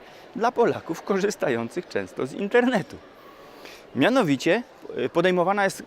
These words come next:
kolejna próba cenzurowania internetu i spacyfikowania treści płynących przez,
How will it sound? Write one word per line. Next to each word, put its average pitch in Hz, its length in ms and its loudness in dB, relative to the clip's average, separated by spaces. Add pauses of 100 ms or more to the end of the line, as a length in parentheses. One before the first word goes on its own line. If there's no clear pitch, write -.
kolejna 196 600 6
próba 127 520 2 (240)
cenzurowania 175 680 4
internetu 165 560 2
i 196 60 -2
spacyfikowania 190 840 -2
treści - 340 -4
płynących 107 440 -4
przez, - 360 -4